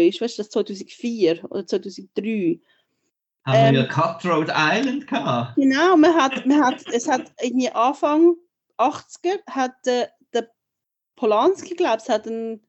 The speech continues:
Speaker 1: ein, ich glaub's, hat ein,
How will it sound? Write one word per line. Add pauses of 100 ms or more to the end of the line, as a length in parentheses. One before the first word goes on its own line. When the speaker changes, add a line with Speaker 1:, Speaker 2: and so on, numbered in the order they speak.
(1400)
Speaker 1:
ein, (1600)
ich
glaub's,
hat
ein,